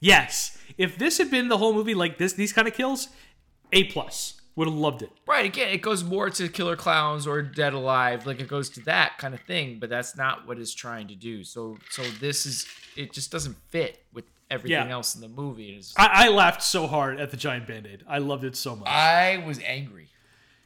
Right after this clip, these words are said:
Speaker 1: Oh.
Speaker 2: I, I did, I, I, I probably should have had that reaction if it was that kind of a movie. But since it wasn't, it was more of a, "I hate you."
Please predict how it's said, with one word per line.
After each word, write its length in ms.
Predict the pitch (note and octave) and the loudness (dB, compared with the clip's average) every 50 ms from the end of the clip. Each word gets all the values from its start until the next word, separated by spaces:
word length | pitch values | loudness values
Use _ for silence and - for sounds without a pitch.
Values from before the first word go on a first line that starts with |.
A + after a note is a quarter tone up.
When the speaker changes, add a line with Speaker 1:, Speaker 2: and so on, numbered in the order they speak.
| _ _ _ _ | _ _ _ _
Speaker 1:
Oh. 600 | A3 G3 E3+ D3+ C#3 B2+ A#2+ A2 G#2+ G2+ G2+ G#2 - _ _ _ _ | 4 4 6 6 4 0 -2 -6 -10 -14 -18 -20 -20 _ _ _ _
Speaker 2:
I, 260 | - A#2+ C3 C3 - - - | 0 0 2 0 0 0 0
I 100 | D3 D3 | 0 0
did, 160 | D3+ D3+ D#3 | 0 -2 2
I, 220 | - D#3+ D#3 D#3 D3 - | 4 6 6 6 4 4
I, 200 | - D#3 D#3+ D3+ - - - | 4 4 4 2 -2 -2 0
I 80 | E3 | 0
probably 360 | D3+ - - F#3+ - B3 A#3 | 0 0 0 0 0 2 2
should 260 | F3+ - - - B3 A#3+ | 0 0 2 2 2 0
have 80 | G3+ | 0
had 380 | D#3+ C#3 F#3+ A3+ A#3 A#3+ - E3+ | 0 4 8 8 8 8 8 6
that 140 | D3+ C3 C3 | 2 2 2
reaction 540 | C#3 C3+ C3+ B2+ B2+ - - - C#3 C3 | 2 4 4 4 4 2 0 -4 -4 -6
if 140 | B2+ C3 - | -10 -12 -12
it 80 | C#3+ C3+ | -12 -8
was 320 | B2+ C#3+ C#3+ C#3+ C3+ B2+ | -4 -2 -2 -2 0 0
that 160 | D3+ C#3 B2+ | 0 0 0
kind 240 | - - C#3+ C#3+ A#2 - _ _ _ | 0 -4 -6 -8 -8 -10 _ _ _
of 80 | C3 | -18
a 20 | C3 C3 | -10 -6
movie. 380 | D#3 G#3 A3 C#3+ C3+ A2+ G#2 G#2 - _ _ _ - - - - - - - _ _ _ _ _ _ _ _ _ _ _ _ _ _ _ _ | -6 -6 -4 -6 -6 -8 -8 -12 -16 _ _ _ -20 -20 -20 -20 -20 -20 -20 _ _ _ _ _ _ _ _ _ _ _ _ _ _ _ _
But 100 | - D3 C#3+ | -8 -6 -4
since 260 | - E3+ E3+ D#3+ D#3+ | -4 -4 -2 -2 -2
it 160 | D3 B2+ D#3+ | -2 -4 0
wasn't, 460 | E3+ F#3 G#3 G3+ D#3+ D3 C#3 B2 A2+ - | 2 4 4 4 4 0 -2 -6 -8 -8
it 100 | C3+ C3+ | -8 -6
was 220 | C3+ C3 A#2+ A#2 | -6 -6 -6 -6
more 300 | C3+ C3+ C3 C#3 C3 B2 | -8 -6 -4 -2 -2 -2
of 100 | A#2+ A2+ | -2 -2
a, 260 | B2 A#2 A2 G#2+ G#2+ - _ _ _ _ _ _ _ _ _ _ _ _ - | -4 -4 -4 -6 -8 -10 _ _ _ _ _ _ _ _ _ _ _ _ -4
"I 80 | D3+ D#3 | -4 -4
hate 340 | C#3 A2 A2+ A2 F#2 - - | -4 -6 -12 -16 -18 -20 -20
you." 120 | D#2 D#2 | -20 -20